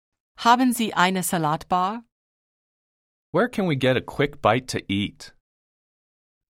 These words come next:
Speaker 2: Wo können wir uns einen kleinen Imbiss holen?
Speaker 1: How about the bakery on the corner? Wie wäre es mit dem Bagelladen an der Ecke?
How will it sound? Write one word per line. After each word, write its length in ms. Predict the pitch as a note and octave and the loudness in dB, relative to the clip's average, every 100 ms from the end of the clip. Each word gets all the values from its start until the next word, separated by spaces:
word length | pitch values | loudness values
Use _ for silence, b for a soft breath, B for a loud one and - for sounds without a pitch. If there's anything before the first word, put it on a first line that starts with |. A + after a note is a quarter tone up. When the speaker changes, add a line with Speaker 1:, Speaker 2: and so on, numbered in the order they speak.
| _ | _
Speaker 2:
Wo 180 | F3+ B3 | 0 0
können 340 | - F#3 E3 | -2 0 0
wir 240 | C#3+ D3 | 4 2
uns 280 | B2+ C3+ D3+ | 2 -2 -2
einen 380 | - G2+ G2 G2 | -2 0 0 -2
kleinen 580 | - A#2 B2+ D3+ D#3 D#3+ | -2 0 0 0 -2 -4
Imbiss 440 | D#3 E3+ B2 - | -4 -2 -2 -2
holen? 440 | E2+ D#2+ D2+ - - _ _ _ _ _ _ _ _ _ _ _ _ | -2 -2 -4 -10 -16 _ _ _ _ _ _ _ _ _ _ _ _
Speaker 1:
How 220 | - B3 B3 | 0 2 4
about 260 | A3 G#3+ | 6 6
the 60 | G#3 | 4
bakery 520 | G3+ B3 A#3+ D#3 D3+ | 4 4 4 4 4
on 100 | D3 | 2
the 80 | D3+ | 0
corner? 560 | - G#3+ G3+ D#3 B2 - _ _ _ _ _ _ _ _ _ _ _ _ | 0 0 2 0 -4 -10 _ _ _ _ _ _ _ _ _ _ _ _
Wie 240 | - C4 C4+ | 2 6 6
wäre 240 | C4 B3+ | 6 4
es 140 | A3+ - | 2 0
mit 160 | G3 | 0
dem 180 | F#3+ E3+ | 0 2
Bagelladen 720 | F3+ G#3+ A3 F3 D#3 D3+ D3 | 2 4 2 2 4 2 0
an 160 | D#3+ D#3+ | 0 0
der 140 | E3 | 0
Ecke? 440 | F3+ F3+ D3+ C3 | -2 -2 -4 -4